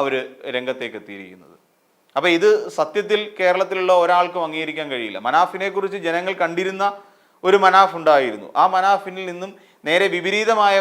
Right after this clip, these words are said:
ഒരു മനാഫിൻ്റെ ചിത്രമാണ് ഈ പറയുന്ന അർജുൻ്റെ അളിയനായ, ആ, ജിതിൻ നമുക്ക് നൽകുന്നത്.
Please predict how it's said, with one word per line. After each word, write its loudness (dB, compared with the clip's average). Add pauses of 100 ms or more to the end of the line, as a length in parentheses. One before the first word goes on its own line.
ഒരു -4
മനാഫിൻ്റെ -2
ചിത്രമാണ് 4 (560)
ഈ -4 (100)
പറയുന്ന 2 (240)
അർജുൻ്റെ 0 (440)
അളിയനായ, 4 (520)
ആ, 2 (1400)
ജിതിൻ -2 (200)
നമുക്ക് -8
നൽകുന്നത്. -12